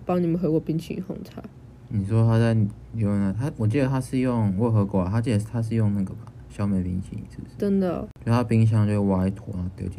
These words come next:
Speaker 2: 去。啊，冰淇淋红茶其实我也不太懂，通常我会等它融化变成奶茶的时候才喝。
Speaker 1: 那，那你买奶茶就好了。
Speaker 2: 不是啊，它，它给你吸管，你要怎么喝？它吸得起来吗？
Speaker 1: 所以我长大之后就很少喝冰淇淋红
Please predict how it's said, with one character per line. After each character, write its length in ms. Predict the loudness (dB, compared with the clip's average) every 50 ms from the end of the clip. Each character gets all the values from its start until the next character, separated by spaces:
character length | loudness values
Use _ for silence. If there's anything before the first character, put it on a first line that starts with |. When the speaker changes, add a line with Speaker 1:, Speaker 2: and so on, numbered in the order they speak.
| -10 -10 -10
Speaker 2:
去。 100 | -12 -14 -18 -20 -20 -20 -20 -18 -8
啊， 160 | -4 -2 -2 -2
冰 220 | 0 0 -2 0
淇 100 | 2 2
淋 100 | 4 6
红 200 | 6 6 6 6
茶 180 | 6 4 4 4
其 100 | 2 2
实 60 | 2
我 120 | 2 2 2
也 40 |
不 120 | 2 0 -2
太 180 | -2 -2 -2 -4
懂， 140 | -4 -6 -8 -8 -10 -12 -16 -12 -6
通 100 | -2 0
常 120 | 2 4 4
我 60 | 4
会 60 | 4
等 140 | 4 4 2
它 300 | 2 2 2 0 0 -2 -2
融 160 | -2 -4 -4
化 160 | -2 0 0 0
变 160 | 0 0 0
成 100 | 0 0
奶 80 | -2 -4 -8 -10
茶 180 | -10 -10 -10 -10 -8 -10 -12 -10
的 80 | -10 -10
时 80 | -10
候 160 | -10 -10 -10 -8
才 60 | -6
喝。 360 | -6 -8 -8 -8 -6 -4 -4
Speaker 1:
那， 80 | -2 -2
那 80 | -2 -2
你 100 | 0 0
买 100 | 2 2
奶 160 | 2 2 0
茶 180 | 0 -2 -2 -2
就 140 | 0 0 0
好 80 | 0 -2
了。 360 | -2 -2 -2 -2 -2 -4 -4 -6 -8 -14 -20 -20 -16 -8 -4
Speaker 2:
不 80 | -2
是 100 | 0 2
啊， 180 | 2 2 2 4 4
它， 100 | 4 2
它 180 | 2 2 0 0
给 120 | 2 2
你 60 | 2
吸 240 | 2 0 0 0 0
管， 180 | 2 2 2 4
你 60 | 4
要 100 | 2 2
怎 80 | 2 0
么 140 | 0 -2
喝？ 340 | -4 -4 -4 -4 -4 -6 -6 -8 -10 -12 -14 -20 -20 -20 -20 -12 -8
它 80 | -8 -6
吸 200 | -4 0 0 2
得 80 | 2
起 140 | 2 0 -4
来 80 | -8 -10
吗？ 180 | -10 -12 -12 -12 -14 -4 2
Speaker 1:
所 120 | 4 4
以 40 | 4
我 20 |
长 140 | 4 2 2
大 120 | 2 2 2
之 120 | 2 4
后 140 | 4 4 2 2 -2 -8 -2
就 120 | 0 2
很 80 | 4 4
少 100 | 2 2
喝 80 | 2 0
冰 180 | 0 0 0
淇 120 | 0 -2 -4
淋 100 | -4 -6
红 80 | -6